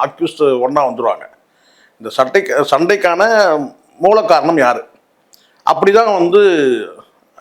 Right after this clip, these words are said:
இந்த வழக்கை பார்ப்பாங்க. புகார் கொடுத்தவர் என்ன சொல்லியிருப்பாரு கேட்டா, வந்து லட்சுமி மேனனும்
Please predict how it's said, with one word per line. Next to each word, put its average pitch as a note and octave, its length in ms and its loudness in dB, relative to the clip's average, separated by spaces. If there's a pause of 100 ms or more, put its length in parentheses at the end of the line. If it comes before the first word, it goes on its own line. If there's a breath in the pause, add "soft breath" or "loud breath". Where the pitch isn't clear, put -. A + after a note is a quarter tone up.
இந்த D3 320 -2
வழக்கை E3+ 320 2
பார்ப்பாங்க. C#3+ 360 0 (200)
புகார் A#3 320 2
கொடுத்தவர் G3 320 2
என்ன F3 120 0
சொல்லியிருப்பாரு D#3 400 0
கேட்டா, G3+ 400 0
வந்து F3+ 360 2
லட்சுமி D#3+ 440 0
மேனனும் F3+ 320 -2